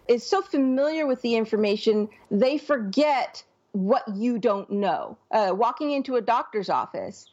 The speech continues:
if you don't ask all the right questions, the doctor may not tell you what you need to know because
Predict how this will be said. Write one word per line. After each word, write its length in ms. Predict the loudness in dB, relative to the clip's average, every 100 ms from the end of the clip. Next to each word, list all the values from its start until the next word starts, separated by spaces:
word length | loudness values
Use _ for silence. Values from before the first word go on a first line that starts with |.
| _ _ 0
if 160 | 0
you 180 | 2 0
don't 260 | 2 0 -2 -4
ask 420 | -2 0 -2 -10 -6 0
all 240 | 2 0
the 140 | -4 -2
right 300 | 0 -2 -6
questions, 880 | -4 0 0 -2 -4 -2 -2 -4 -8 _ -6
the 80 | 0
doctor 340 | 2 0 -2
may 160 | 0 0
not 300 | 0 -2 -2
tell 200 | 0 0
you 200 | -2 0
what 240 | 0 0
you 120 | -2
need 280 | 0 0 -2
to 80 | 0
know 340 | 2 2 0
because 560 | -2 -2 2 2 0